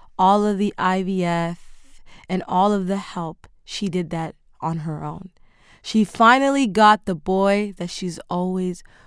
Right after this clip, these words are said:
wanted, the boy that she's dreamed of every time she looks at her husband and says, "Wow, like, I want a son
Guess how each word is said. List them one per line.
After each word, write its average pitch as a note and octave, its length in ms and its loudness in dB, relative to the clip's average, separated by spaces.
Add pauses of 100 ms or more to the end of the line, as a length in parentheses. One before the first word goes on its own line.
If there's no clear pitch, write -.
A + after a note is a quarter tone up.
(160)
wanted, E3 840 -4 (720)
the G3 120 0
boy A3 360 4
that A3 140 0
she's G#3 300 0
dreamed G#3+ 400 0
of F#3+ 320 -2
every G#3+ 420 0
time F#3+ 280 -10
she F#3 120 -10
looks F3+ 220 -8
at F3 60 -10
her F3+ 60 -12
husband F3 580 -14 (100)
and F3+ 180 -6
says, - 420 -12
"Wow, - 400 -10 (680)
like, F3 120 -8
I F#3 120 2
want F#3+ 260 0
a F#3+ 100 -4
son E3 540 -6